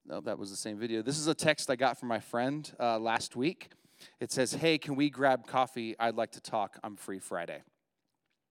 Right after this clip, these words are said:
How do you think I responded to that text? If you're like me, I was like, "Uh, what's this about?" Right?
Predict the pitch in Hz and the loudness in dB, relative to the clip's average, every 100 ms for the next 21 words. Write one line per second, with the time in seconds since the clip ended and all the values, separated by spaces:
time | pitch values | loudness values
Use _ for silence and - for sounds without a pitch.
0 | _ _ _ _ _ _ _ _ _ _ | _ _ _ _ _ _ _ _ _ _
1 | _ _ _ _ 139 143 151 147 127 120 | _ _ _ _ 6 8 6 4 6 6
2 | 113 - 117 104 107 87 - 98 - - | 4 2 2 2 0 -2 -2 -4 -4 -12
3 | - - _ _ _ _ _ _ _ _ | -14 -16 _ _ _ _ _ _ _ _
4 | _ _ _ _ _ 123 127 131 143 139 | _ _ _ _ _ -2 2 2 4 4
5 | 131 123 117 - - 131 131 127 127 123 | 4 4 0 -2 4 8 10 10 10 8
6 | 117 127 - 117 - 107 101 - - 120 | 6 2 2 -2 -2 0 0 0 -4 4
7 | 123 160 - | 4 4 0